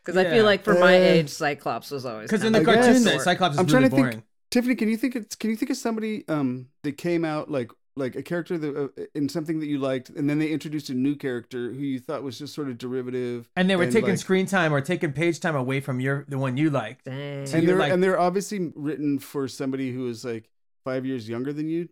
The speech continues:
Speaker 3: It was like
Speaker 1: I mean,
Speaker 3: their
Speaker 1: that
Speaker 3: entry
Speaker 1: whole new X-Men movie with the chick from Game of Thrones. Like,
Speaker 2: Oh, you were
Speaker 3: Oh,
Speaker 2: like, "This
Speaker 3: that
Speaker 2: isn't
Speaker 3: one.
Speaker 2: for me. I don't like this."
Speaker 1: Nah.
Speaker 2: Yeah. And,
Speaker 1: Like,
Speaker 2: and
Speaker 1: that's
Speaker 2: just,
Speaker 1: one I
Speaker 2: like
Speaker 1: can remember recently, but I was kinda like, "Uh,"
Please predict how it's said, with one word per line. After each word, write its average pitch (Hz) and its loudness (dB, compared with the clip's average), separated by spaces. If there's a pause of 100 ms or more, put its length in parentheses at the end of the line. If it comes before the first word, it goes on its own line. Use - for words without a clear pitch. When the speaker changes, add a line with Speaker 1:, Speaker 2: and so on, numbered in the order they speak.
Speaker 3:
It - -12
was 123 -10
like 113 -8
Speaker 1:
I 185 0
mean, 196 0
Speaker 3:
their 196 0
Speaker 1:
that 156 -6
Speaker 3:
entry 180 -4
Speaker 1:
whole 185 0
new 180 -4
X-Men 131 -8
movie 113 -10
with 131 -12
the 135 -14
chick 135 -12
from 135 -16
Game 127 -12
of 120 -16
Thrones. 131 -10 (500)
Like, 139 -8
Speaker 2:
Oh, 170 -6
you 165 -2
were 180 -2
Speaker 3:
Oh, - -2
Speaker 2:
like, 147 0
"This 135 0
Speaker 3:
that 208 -6
Speaker 2:
isn't 175 -6
Speaker 3:
one. - -14
Speaker 2:
for 165 -8
me. 151 -6
I 135 -4
don't 139 -6
like 127 -10
this." 135 -12
Speaker 1:
Nah. 135 -6
Speaker 2:
Yeah. 131 -4
And, 123 -14 (460)
Speaker 1:
Like, 156 -2
Speaker 2:
and 202 2
Speaker 1:
that's 226 4
Speaker 2:
just, 233 -4
Speaker 1:
one 233 4
I 220 4
Speaker 2:
like 214 2
Speaker 1:
can 185 -2
remember 165 -2
recently, 147 -8
but 135 -8
I 135 -6
was 131 -10
kinda 151 -12
like, 120 -14
"Uh," 62 -20